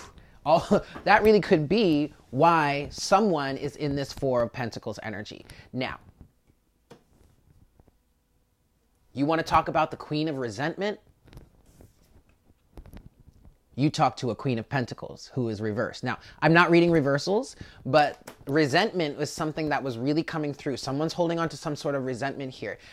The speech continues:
And the Queen of Pentacles is very logical, okay? She's very grounded.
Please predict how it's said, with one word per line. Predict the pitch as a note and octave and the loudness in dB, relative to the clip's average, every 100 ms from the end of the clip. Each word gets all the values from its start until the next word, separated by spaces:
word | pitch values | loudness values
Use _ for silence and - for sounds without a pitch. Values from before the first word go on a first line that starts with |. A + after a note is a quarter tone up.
| - - - | -20 -12 -2
And | C#3 C3+ C#3 C3 - - | 0 0 -4 -8 -12 -8
the | D3 | -2
Queen | G3 A#3 | 2 2
of | A#3+ | 2
Pentacles | G3+ G3 G3 E3+ | -2 -2 -2 -2
is | C#3 | -2
very | A#2 C#3+ | -2 0
logical, | E3 D#3 D#3+ D#3 C#3+ - - | 2 2 0 -2 -8 -12 -12
okay? | A2+ A2+ A#2 | -10 -8 -8
She's | B2 A#2 | -8 -8
very | F#2+ D3+ | 0 0
grounded. | F#3 D#3 C#3 C3+ G#2+ C#2 | 2 0 0 -2 -6 -10